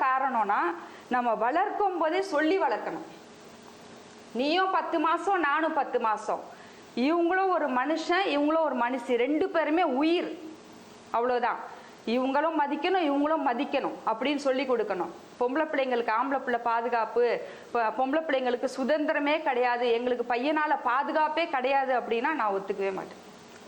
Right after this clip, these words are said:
பாதுகாப்பு நம்ம கையில தான் இருக்கு, சுதந்திரம் நம்ம கிட்ட தான் இருக்கு. எல்லாமே ஒழுக்கமோ கண்ணியமோ நம்ம கரெக்டா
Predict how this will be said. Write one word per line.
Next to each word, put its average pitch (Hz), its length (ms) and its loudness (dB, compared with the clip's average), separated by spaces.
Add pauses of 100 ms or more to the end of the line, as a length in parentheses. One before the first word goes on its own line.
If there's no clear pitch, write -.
(160)
பாதுகாப்பு 392 640 4 (120)
நம்ம 302 160 0 (120)
கையில 339 280 2
தான் 311 140 4
இருக்கு, 196 240 0 (180)
சுதந்திரம் 370 560 0
நம்ம 277 220 -2
கிட்ட 311 240 -2
தான் 285 160 0
இருக்கு. 226 260 0 (640)
எல்லாமே 277 460 2 (160)
ஒழுக்கமோ 302 520 0 (120)
கண்ணியமோ 262 440 2 (100)
நம்ம 214 140 -2 (100)
கரெக்டா 220 360 -2